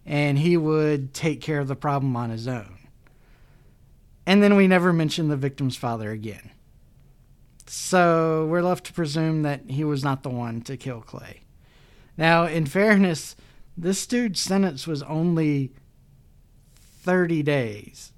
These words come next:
Actually, that's not accurate. When I looked into it, it's only ten years probation. And if he violated the terms of his probation, he would go to jail for twenty years. He was on his way to serve a thirty-year sentence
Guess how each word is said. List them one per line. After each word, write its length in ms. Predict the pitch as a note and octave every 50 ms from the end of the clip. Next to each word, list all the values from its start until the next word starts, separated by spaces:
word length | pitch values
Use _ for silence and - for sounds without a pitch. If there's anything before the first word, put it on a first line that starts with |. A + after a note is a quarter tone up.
| -
Actually, 400 | - E3 F#3+ F#3+ - - G#3 G3
that's 300 | F3+ E3+ E3+ E3+ E3+ -
not 180 | E3+ D#3 D3 C3+
accurate. 460 | B2 A#2+ A#2 A#2 - - A2 G#2+ G#2+
When 160 | B2+ C#3 C#3+
I 100 | D3 D3+
looked 300 | D3+ D#3+ D#3 E3+ E3 -
into 260 | F3+ D#3 C#3+ D#3+ D#3+ D3+
it, 180 | D3 - - - - - - - - - - _
it's 260 | - D#3 C#3 - - -
only 800 | - E3 E3+ F3+ F#3 F3+ F3 E3+ E3 D#3 D3+ D3+ C#3+ C#3 C3+ - - - - - - _ - - _ _ _ _ _ _ _ _ _ - _ _ _ _ _ _ _ _ _ -
ten 260 | - - G3 F#3 F3+
years 320 | E3+ D#3 D3+ C#3+ C#3 C3 -
probation. 1000 | - - D3+ C3+ B2+ A#2+ C3 D3 D3 C#3+ B2 - - - B2 A2+ G#2+ G#2 C3 C3+ - - - - - - - - - - -
And 180 | E3 D3 C#3+
if 140 | C#3+ C#3 -
he 80 | E3 D3
violated 580 | C#3 D3+ E3 E3+ F3 F3 E3+ E3 D#3 D3+ C#3+
the 80 | C3 C#3
terms 420 | C3+ - F3 F3 F3 E3+ D#3+ C3+
of 120 | C#3 C3+ B2
his 120 | C3 B2+
probation, 840 | - - C#3+ C#3 B2 A#2 B2+ B2 A#2+ A#2 - - C3 A#2+ A#2 A2 - - - - - - - -
he 200 | - - D#3 D#3
would 200 | D3+ D3+ C#3+ B2+
go 120 | B2+ D3 C#3+
to 100 | C#3 C3+
jail 340 | A#2+ C3 C#3+ C#3+ C3+ C3+
for 180 | B2+ - - C3
twenty 340 | - - - C#3 B2+ A#2+ A#2+
years. 520 | A#2 A#2 A#2+ A#2 G#2 - - B2 - - - - - - - - - - - -
He 220 | - - E3+ F3
was 220 | E3+ E3+ E3+ D#3 E3+
on 160 | E3+ F3+ F3+
his 120 | F3 D#3
way 200 | D3+ E3 E3+ D#3+
to 160 | D3 D3+ D#3
serve 400 | C#3+ - - E3+ D#3+ E3 D#3+ D3
a 120 | D3 C#3+ C3+
thirty-year 540 | C3+ - E3 D#3 D3+ D3 D3 C#3+ C#3 C3+ B2+
sentence 720 | - - - F#3 F#3 F#3 E3+ D#3+ D3 C#3 - - -